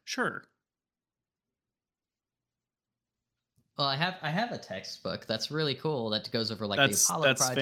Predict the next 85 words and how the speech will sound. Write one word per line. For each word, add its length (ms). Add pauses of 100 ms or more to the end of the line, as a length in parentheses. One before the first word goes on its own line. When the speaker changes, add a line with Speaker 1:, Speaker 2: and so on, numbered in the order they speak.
Speaker 2:
and 100
Speaker 1:
fantastic. 280
Speaker 2:
things 120
like 100
Speaker 1:
Those 100
Speaker 2:
that 140
Speaker 1:
are 40
Speaker 2:
with 140
Python 360
Speaker 1:
examples. 920
Speaker 2:
and 100 (320)
Linux 300
Speaker 1:
That's 60
great. 140
Speaker 2:
administration 840
and 140
stuff 280
like 180
that. 300 (300)
Speaker 1:
That's 160
Speaker 2:
And 100
that's, 80
Speaker 1:
really 220
Speaker 2:
that's 80
all 40
Speaker 1:
cool. 240
Speaker 2:
really 120
Speaker 1:
And 120
I 60
Speaker 2:
cool 80
Speaker 1:
think 160
that 60
Speaker 2:
stuff. 180
Speaker 1:
books, 360
Speaker 2:
And 240
that 160
was 220
Speaker 1:
and 160
I 60
Speaker 2:
all 60
Speaker 1:
think 180
that 160
books 260
Speaker 2:
only 20
Speaker 1:
are 40
Speaker 2:
in 60
this 160
Speaker 1:
great. 80
Speaker 2:
book, 220
Speaker 1:
Uh, 100
well, 280
you 180
could 120
also 260
Speaker 2:
not 80
Speaker 1:
buy 140
it 20
Speaker 2:
on 60
Speaker 1:
on 80
Speaker 2:
the 80
Speaker 1:
the 60
Speaker 2:
internet. 160
Speaker 1:
internet 160
and 80
then 80
have 180
it, 160
the 100
internet 300
Speaker 2:
Yeah. 80
Speaker 1:
read 140
it 120
to 100
you 140
and 100
summarize 440
it 100
for 140
you 100
now 160
with 80
Chat 240
G 80
P 140
T. 240